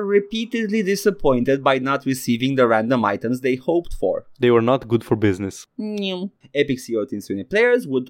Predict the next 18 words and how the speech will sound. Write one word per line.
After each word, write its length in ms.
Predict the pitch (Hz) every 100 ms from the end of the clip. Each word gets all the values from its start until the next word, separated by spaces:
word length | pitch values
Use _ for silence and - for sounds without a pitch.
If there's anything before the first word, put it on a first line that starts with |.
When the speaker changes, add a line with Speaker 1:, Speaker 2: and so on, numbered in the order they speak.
| _
Speaker 1:
uh, 560 | 117 117 117 101 120 117
uh, 60 |
should 220 | - 123
know 200 | 117 160 160 170
upfront 400 | 202 - 110 110 -
what 180 | 104
they 140 | 104 101
are 120 | 95 -
paying 280 | 220 208
for 340 | 196 190 190 190 - -
when 200 | 113 107
they 140 | 98 98
make 320 | 139 139 117
in-game 400 | 139 127 143 139 -
purchases." 800 | 101 98 82 - 67 60 - -
Acum, 360 | 104 - 117 98
problema 400 | 107 101 110 104
este, 320 | 107 - 98